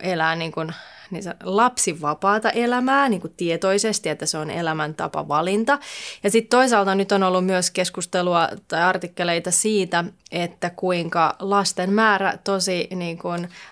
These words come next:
radikaalisti vähenee ja on vähentynyt jo tässä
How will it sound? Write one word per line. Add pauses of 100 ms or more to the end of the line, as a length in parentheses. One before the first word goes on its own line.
radikaalisti
vähenee
ja
on
vähentynyt
jo
tässä